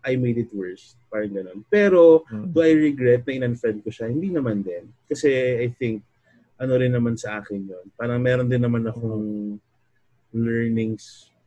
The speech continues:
Speaker 1: from that dun sa friendship namin. I mean, hindi ko naman ini-invalidate na naging friends kami. Friend, naging friends naman kami at a cer-, certain time. Pero,
Speaker 2: Hmm.
Speaker 1: yun, ah, nag-, siguro ju-, we just grew apart, di ba?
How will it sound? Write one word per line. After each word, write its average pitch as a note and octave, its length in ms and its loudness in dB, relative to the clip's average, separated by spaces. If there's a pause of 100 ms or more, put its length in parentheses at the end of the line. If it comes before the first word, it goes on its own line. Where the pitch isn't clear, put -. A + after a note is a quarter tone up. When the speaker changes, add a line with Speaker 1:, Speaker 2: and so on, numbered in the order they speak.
Speaker 1:
from A#2 260 2
that F#2+ 240 -8 (320)
dun A#2 220 -6
sa A2 240 -4
friendship G#2+ 560 -6
namin. F#2 340 -16 (240)
I A2 140 -8
mean, A2+ 240 -4 (400)
hindi D#3+ 160 -2
ko G3+ 80 0
naman F#3+ 400 2
ini-invalidate B2 1040 2
na A#2+ 160 -2
naging A#2 240 -2
friends G#2+ 320 -4
kami. F#2+ 320 -10 (720)
Friend, G3 160 0
naging G3+ 320 4
friends E3+ 240 2
naman D3 160 2
kami B2 320 -4
at A#2 160 -4
a A#2+ 60 -4
cer-, A2 260 -4
certain A2 480 -6 (320)
time. G2 400 -8 (400)
Pero, B2 640 4 (340)
Speaker 2:
Hmm. A2+ 140 -12
Speaker 1:
yun, B2 180 -2 (540)
ah, G#2+ 240 -6
nag-, B2 240 -6
siguro D#3+ 320 4
ju-, C3+ 240 2
we C3+ 100 -4
just B2+ 240 -4
grew A2+ 220 -2
apart, F#2+ 320 -8 (160)
di G2+ 80 -12
ba? F2+ 160 -18